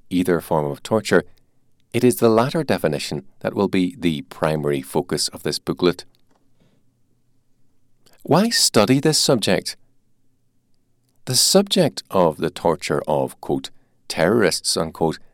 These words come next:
has been a hot topic in America ever since the abuses at Abu Ghraib hit the news. Unfortunately,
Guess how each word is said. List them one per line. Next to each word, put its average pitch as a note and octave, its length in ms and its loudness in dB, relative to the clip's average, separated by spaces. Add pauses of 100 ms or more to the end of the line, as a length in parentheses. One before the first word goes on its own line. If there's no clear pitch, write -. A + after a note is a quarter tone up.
(120)
has D3 140 -8
been A2+ 120 0
a - 140 -6
hot - 180 -2
topic D#2 380 -4
in D2 60 -6
America D2 480 -4 (320)
ever F2+ 120 2
since E2 320 -2
the D#2+ 140 -2
abuses D#2 520 -4
at - 120 -6 (420)
Abu D#2 240 -4
Ghraib F2 420 0
hit F2+ 200 -8
the - 80 -8
news. F2+ 420 0 (1000)
Unfortunately, G#2+ 720 0